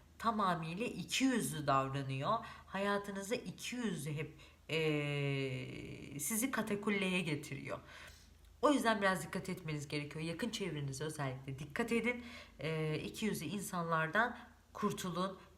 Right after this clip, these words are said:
diyorum. Bakın bir kişinin hediyesini alacaksınız. Bir kişi size hediye getiriyor. Bakın görüyor musunuz? Şurada bakın göğüs tarafında görüyor musunuz? Beyaz bir kutu var. Bu kutuda hediyeden bahsediyor.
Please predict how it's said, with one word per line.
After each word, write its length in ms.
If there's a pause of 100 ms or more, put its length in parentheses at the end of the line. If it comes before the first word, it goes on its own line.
diyorum. 400 (260)
Bakın 320 (280)
bir 180
kişinin 380
hediyesini 640
alacaksınız. 880
Bir 180
kişi 160
size 360
hediye 280
getiriyor. 400
Bakın 340
görüyor 280
musunuz? 480 (640)
Şurada 680 (200)
bakın 320
göğüs 500 (240)
tarafında 680
görüyor 260
musunuz? 280
Beyaz 360
bir 280
kutu 260
var. 220 (420)
Bu 180
kutuda 520 (260)
hediyeden 600
bahsediyor. 720